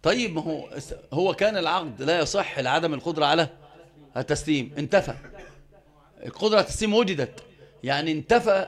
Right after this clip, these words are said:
انتفى سبب خ-، الخلل في العقد. فهل يصح العقد أم لا؟ أريد نظر طالب العلم. خلاص؟ إجابات متقاربة. بص،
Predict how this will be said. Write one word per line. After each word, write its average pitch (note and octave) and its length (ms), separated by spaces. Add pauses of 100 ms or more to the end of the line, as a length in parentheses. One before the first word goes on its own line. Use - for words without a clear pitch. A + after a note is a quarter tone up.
(120)
انتفى F3+ 520
سبب G3+ 360
خ-، C#3 120
الخلل E3+ 440
في - 80
العقد. A#2 340 (1300)
فهل D3 160
يصح E3 200
العقد E3 240
أم C3+ 100
لا؟ C#3 240 (100)
أريد D3+ 180
نظر D#3+ 200
طالب D3 280
العلم. A#2 220 (2500)
خلاص؟ D3 400 (640)
إجابات C#3 340
متقاربة. C3+ 420
بص، - 360